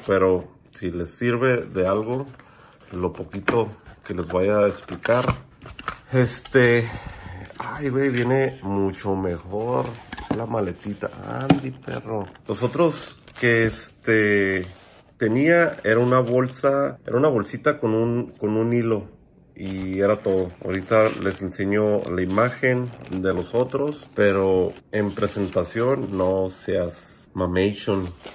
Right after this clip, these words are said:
Están muy, muy bien.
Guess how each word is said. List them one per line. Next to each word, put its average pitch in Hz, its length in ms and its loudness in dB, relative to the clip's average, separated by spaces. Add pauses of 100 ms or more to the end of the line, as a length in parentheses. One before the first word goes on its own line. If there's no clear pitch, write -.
(720)
Están 95 480 -2
muy, 101 500 0
muy 101 320 0
bien. 98 340 -2